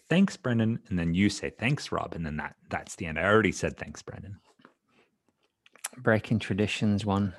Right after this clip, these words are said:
Speaker 2: episode at a time.
Speaker 1: Look at you just taking that little bit of freedom to step out of our traditions and going wild with it.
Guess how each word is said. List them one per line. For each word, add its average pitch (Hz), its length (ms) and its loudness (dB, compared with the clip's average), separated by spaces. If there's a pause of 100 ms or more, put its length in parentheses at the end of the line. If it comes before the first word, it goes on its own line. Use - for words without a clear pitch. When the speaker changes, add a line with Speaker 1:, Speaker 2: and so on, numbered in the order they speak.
(360)
Speaker 2:
episode 101 500 0
at 101 100 0
a 104 40 -2
time. 101 400 -2 (180)
Speaker 1:
Look 92 180 0
at 107 60 2
you 87 180 2
just 82 180 -4
taking 87 240 -2
that 80 180 -2
little 107 600 2
bit 131 340 0 (540)
of 95 100 -10
freedom 101 520 2
to - 120 -14
step - 360 -4
out 101 100 0
of 92 100 0
our 98 80 4
traditions 95 720 -2 (800)
and 80 80 -4
going 82 420 0
wild 92 560 4
with 80 280 -4
it. - 160 -14